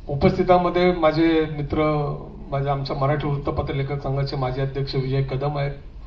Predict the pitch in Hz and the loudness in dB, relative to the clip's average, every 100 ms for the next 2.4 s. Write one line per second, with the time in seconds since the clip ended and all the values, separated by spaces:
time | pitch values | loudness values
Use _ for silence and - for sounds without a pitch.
0 | - - - - - - 127 139 143 143 | -16 -16 -16 -18 -18 -6 -2 0 0 2
1 | 151 156 156 147 143 143 - - - - | 2 4 4 2 0 -4 -8 -14 -14 -16
2 | - - - | -16 -16 -14